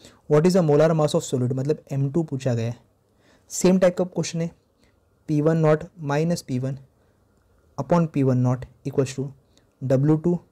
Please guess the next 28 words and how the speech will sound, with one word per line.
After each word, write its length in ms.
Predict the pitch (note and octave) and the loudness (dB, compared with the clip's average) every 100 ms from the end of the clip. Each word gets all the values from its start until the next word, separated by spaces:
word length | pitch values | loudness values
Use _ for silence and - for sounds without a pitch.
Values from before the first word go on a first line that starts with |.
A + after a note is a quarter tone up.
| _ _ _ _ _ _ _ _ _ | _ _ _ _ _ _ _ _ _
एम 200 | D3 D3 D3 | -2 2 2
वन 180 | D#3+ D#3 _ _ _ - | 2 0 _ _ _ -12
upon 380 | D3+ F3 E3 E3+ - _ _ _ _ _ _ _ _ | -4 0 0 -2 -8 _ _ _ _ _ _ _ _
एम 200 | D#3 D3+ | -2 0
टू 220 | D3+ E3+ D#3+ _ _ D3 | 0 0 -2 _ _ -4
into 300 | C3+ C#3+ D3+ - _ | -2 -2 -6 -10 _
डब्ल्यू 300 | C3+ B2+ A#2+ | -6 -2 0
वन। 140 | A#2+ B2 - _ _ _ - _ _ | -2 -6 -14 _ _ _ -20 _ _
अगर 140 | C3 C#3 | -2 2
ये 140 | D#3+ | 4
रिलेशन 380 | F3 E3+ E3+ E3+ | 2 0 -2 -4
से 180 | - D#3+ | -4 0
जाएंगे 260 | D3+ C#3 C#3+ | 0 0 -2
तो 80 | |
सिक्स 300 | D3 E3 - | -4 -4 -8
फ़ोर्टी 360 | - C#3 C#3 D3 - _ _ _ - | -4 -4 -2 -8 -10 _ _ _ -4
माइनस 380 | C3 D3 E3+ - | 0 2 0 -2
सिक्स 300 | C#3+ - C3 | -6 -6 -2
हंड्रेड 300 | A#2+ B2+ C#3 - _ _ _ _ - | 0 0 -4 -12 _ _ _ _ -12
upon 300 | C3+ E3 F3 | -4 -2 -2
सिक्स 260 | - - | -4 -8
फ़ोर्टी, 380 | - A#2+ A#2+ B2+ - _ _ _ _ _ _ | -4 -4 -4 -10 -14 _ _ _ _ _ _
डब्ल्यू 300 | C#3+ C#3+ E3+ | 0 2 4
टी 80 | F3 | 2
कितना 260 | F3+ E3 E3+ | 0 -2 -4
है, 100 | D#3+ _ _ _ _ _ | -4 _ _ _ _ _
टू 100 | F3 F3 | -6 -4
पॉइंट 260 | C#3 C3+ | -4 -4